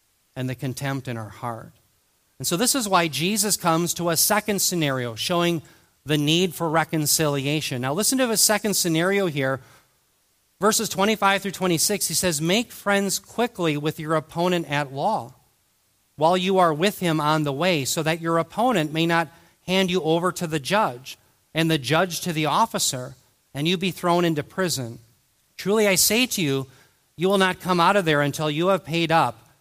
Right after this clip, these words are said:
the last cent." Now, brothers and sisters, notice here in red where it says, "Make friends." Literally, the term uneo means to come to an agreement. Come to an agreement. Now, why is that important in this scenario? The scenario that Jesus envisions is that of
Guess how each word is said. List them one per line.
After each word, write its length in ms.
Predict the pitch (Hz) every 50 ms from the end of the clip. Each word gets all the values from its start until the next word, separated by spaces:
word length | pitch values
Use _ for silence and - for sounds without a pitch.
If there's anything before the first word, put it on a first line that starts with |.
| _ _ _ _ _ _ 123
the 140 | 147 143
last 440 | 135 139 143 139 135 127 - - -
cent." 460 | - 151 135 127 120 - 160 - - - _ _ _ _ _ _ _ _ _ -
Now, 120 | 165 170 156
brothers 200 | 170 220 262 247
and 60 | -
sisters, 380 | - 240 220 - 214 185 147
notice 300 | 170 185 226 277 262 -
here 160 | - 226 226 208
in 160 | 185 170 151
red 220 | 175 185 196 175
where 120 | 156 156 160
it 60 | 156
says, 300 | - 180 170 165 135 143
"Make 340 | 151 156 165 190 185 - -
friends." 500 | - - 165 156 165 190 214 208 - -
Literally, 360 | 160 214 254 262 214 185 170
the 120 | 156 165
term 280 | - - 175 175 180 175
uneo 760 | 170 160 151 143 151 180 233 233 - 170 151 147 151 156 - - - - _ _ _
means 360 | - 170 190 190 190 190 - -
to 120 | 202 185
come 440 | - - - - 214 247 262 254 226
to 180 | - 220 226
an 80 | 226 208
agreement. 600 | 202 160 135 139 147 151 151 143 127 117 123 - - - - - _ _ _ _ _ _ _ _ _ _ _ _ _ _ _ _
Come 320 | - - 196 226 247 240 220
to 120 | - 220 220
an 100 | 208 190
agreement. 480 | 170 135 147 170 185 180 160 147 139
Now, 140 | 147 147 156
why 260 | 151 170 185 233 262
is 140 | 277 254 -
that 160 | 240 226 208
important 460 | 202 185 - - 196 196 196 175 180
in 120 | 170 156 156
this 120 | 180 190 -
scenario? 520 | - 196 180 160 143 135 127 120 113 113 - - - - - -
The 100 | - 185
scenario 580 | - - 202 185 180 180 196 240 269 269 262 254
that 160 | 240 233 190
Jesus 540 | 143 120 156 180 196 226 220 196 208 160 175
envisions 640 | 170 143 131 175 233 254 185 180 147 135 135 131 160
is 140 | 147 135 -
that 240 | 175 180 202 208
of 280 | 185 180 170 170 160